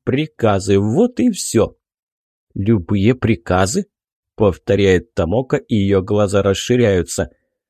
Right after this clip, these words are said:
"Любые приказы. Такова суть бытия рабыней", — отвечаю я.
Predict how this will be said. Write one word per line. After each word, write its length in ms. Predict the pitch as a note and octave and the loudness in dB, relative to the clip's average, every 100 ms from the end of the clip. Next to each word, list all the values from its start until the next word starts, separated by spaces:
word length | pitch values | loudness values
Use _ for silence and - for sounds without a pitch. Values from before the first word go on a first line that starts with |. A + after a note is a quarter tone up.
| _ | _
"Любые 720 | - F#2+ A#2+ E3+ D#3+ A3 F3+ | -4 2 4 2 0 0 0
приказы. 720 | B2 D#3 E3 - A2+ F2 - - - _ | -2 -2 -4 -2 -2 -2 -6 -14 -18 _
Такова 500 | - F#2+ - G2+ B2 | -4 -2 0 2 2
суть 380 | D3 - F3+ F3+ | -2 -2 -4 -4
бытия 560 | F#2+ A2 - G#2+ A2+ C3 | -4 -4 -2 0 2 0
рабыней", — 540 | D#3+ D#3 G3 C#3 G#2+ | -2 -2 -2 -2 -2
отвечаю 600 | G#2 - G#2 - A2 A2 | -4 -2 -4 0 2 2
я. 240 | B2 E2+ | 2 0